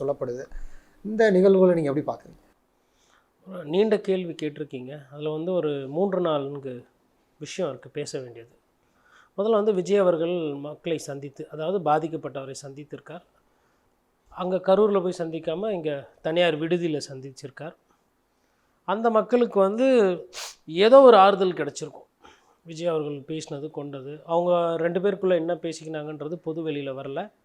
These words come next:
Speaker 2: அந்த கட்சியை பொறுத்தவரையிலும் பத்திரிகையாளர்களை சந்திக்கிறதோ இல்ல பத்திரிகைக்கு வெளிச்சமா செய்திகளை கொடுக்கறதோ அதை அவங்க விரும்புறது கிடையாது. அப்போ இது ஒரு பா-, பார்வை சந்தித்தது. இரண்டாவது, அந்த சந்திப்பின் பொழுது கால்ல விழுந்து மன்னிப்பு கேட்டார் அப்படின்ற மாதிரி.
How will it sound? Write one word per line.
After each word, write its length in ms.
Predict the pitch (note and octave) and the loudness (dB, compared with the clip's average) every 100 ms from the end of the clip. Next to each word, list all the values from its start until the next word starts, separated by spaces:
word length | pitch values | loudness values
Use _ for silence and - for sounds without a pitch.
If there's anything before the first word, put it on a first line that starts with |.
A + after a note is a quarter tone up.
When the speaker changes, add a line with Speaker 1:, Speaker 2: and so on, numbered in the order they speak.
| _ _ _ _ | _ _ _ _
Speaker 2:
அந்த 180 | D#3 F3 | -6 -2
கட்சியை 340 | F3+ F3+ G#3+ | -2 0 -2
பொறுத்தவரையிலும் 520 | F3 E3 F3 E3+ F#3+ | -2 -4 -4 -4 -4
பத்திரிகையாளர்களை 720 | D#3+ D#3+ F#3 F3 D#3+ D#3 D#3 D3+ | -6 -6 -4 -4 -4 -4 -6 -8
சந்திக்கிறதோ 500 | D3 D#3 D#3 C#3+ E3+ | -10 -10 -10 -8 -6
இல்ல 140 | G3 | -6
பத்திரிகைக்கு 560 | E3+ D#3 F3 F3 D#3 D#3 | -6 -8 -6 -8 -8 -10
வெளிச்சமா 560 | D3+ D#3 - E3 E3 D#3+ _ _ - | -10 -10 -10 -10 -10 -12 _ _ -14
செய்திகளை 480 | - F3 F3 D#3+ | -6 -4 -2 -4
கொடுக்கறதோ 500 | D3 D#3 D#3 D3 F3 | -4 -6 -4 -4 -2
அதை 160 | F3 D#3 | -2 -2
அவங்க 140 | C#3+ | -4
விரும்புறது 420 | C3+ D3 D#3 D3+ C#3 | -6 -6 -4 -6 -8
கிடையாது. 400 | C3+ C3+ C#3 B2+ _ _ _ _ _ _ _ _ _ | -12 -16 -18 -20 _ _ _ _ _ _ _ _ _
அப்போ 260 | _ - G#3+ | _ -8 -6
இது 340 | F3+ G3+ G3 | 0 0 0
ஒரு 280 | F3 F3+ F#3+ F3 | -2 -2 -2 -2
பா-, 240 | E3 D#3+ _ | -2 -4 _
பார்வை 420 | E3 D#3 D3+ C#3+ _ _ | 0 0 0 -8 _ _
சந்தித்தது. 560 | - D#3 D#3 D#3 C#3+ _ _ _ _ _ - _ _ | -14 -12 -14 -16 -18 _ _ _ _ _ -20 _ _
இரண்டாவது, 480 | F#3 A3+ A#3 A3 A#3 | 0 6 8 8 6
அந்த 200 | G3+ F3+ | 4 2
சந்திப்பின் 480 | F#3 G3 A3 G3+ | 0 -2 -2 -2
பொழுது 300 | F3 F3 G3+ - | -2 -2 -2 0
கால்ல 260 | F3 G3 F#3+ | 2 4 2
விழுந்து 260 | E3+ E3+ | -2 -6
மன்னிப்பு 300 | E3 C#3+ D3+ | -6 -8 -10
கேட்டார் 400 | C#3+ C3 C#3 C#3 | -12 -14 -14 -16
அப்படின்ற 380 | A#2+ C3 B2+ B2+ | -16 -18 -18 -18
மாதிரி. 200 | B2 B2 | -18 -20